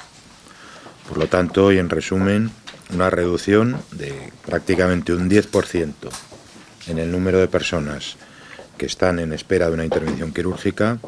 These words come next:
y de un trece por ciento en los días medios que se espera para una intervención quirúrgica. Eh,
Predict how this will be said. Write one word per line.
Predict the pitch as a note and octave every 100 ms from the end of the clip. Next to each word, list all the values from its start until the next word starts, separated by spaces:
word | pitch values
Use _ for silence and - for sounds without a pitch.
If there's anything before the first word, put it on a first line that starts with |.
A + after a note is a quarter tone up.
| - - - - -
y | F#2+
de | F#2 F#2+
un | G2+
trece | G2 G2 F#2+
por | G2 F2+
ciento | - F#2+ F#2 G#2+ A2+ - - - - - -
en | - D#2
los | D#2+ D2
días | E2+ F#2 F2+ F2
medios | F#2 G2 G2+ G#2+ A2+ - - - - - -
que | -
se | E2 D#2+
espera | - F#2+ F#2 G2 A2+ - -
para | D#2+ D#2 D2+ D2
una | - F2
intervención | D#2 D#2+ D#2 D#2+ D2
quirúrgica. | - - - - - - - - - - - - - - - - - - - - - - - - - - - - - - - - - - - -
Eh, | F#2 F#2 F#2 G2+ F#2+